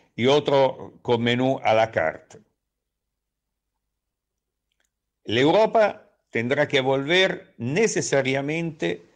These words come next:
a los principios escritos en el Manifiesto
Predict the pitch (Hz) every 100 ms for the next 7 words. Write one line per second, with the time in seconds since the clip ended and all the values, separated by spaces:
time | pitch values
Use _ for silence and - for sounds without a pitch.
0 | _ - 120 139 - 143 139 - 175 170
1 | 165 160 156 - - 165 180 185 170 -
2 | _ _ _ - 117 120 120 127 123 156
3 | 170 - 165 151